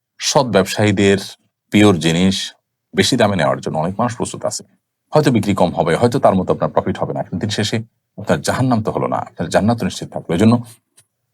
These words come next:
আহ, নিজের জাহান্নামের পথ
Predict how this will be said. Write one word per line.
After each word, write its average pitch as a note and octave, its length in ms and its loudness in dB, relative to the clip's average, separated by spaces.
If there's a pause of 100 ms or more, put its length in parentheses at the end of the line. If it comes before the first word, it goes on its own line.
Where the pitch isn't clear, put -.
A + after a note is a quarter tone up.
(560)
আহ, G2+ 360 6 (420)
নিজের A2 340 6 (200)
জাহান্নামের B2+ 460 2 (120)
পথ F#2+ 320 2